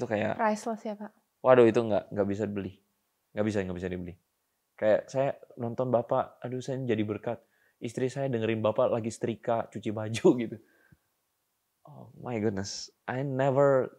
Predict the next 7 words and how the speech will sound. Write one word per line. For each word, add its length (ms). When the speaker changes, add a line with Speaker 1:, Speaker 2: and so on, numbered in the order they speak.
Speaker 1:
nggak 160
pernah 240
membayangkan 520
untuk 200
jadi 160
begitu. 400
Tapi 360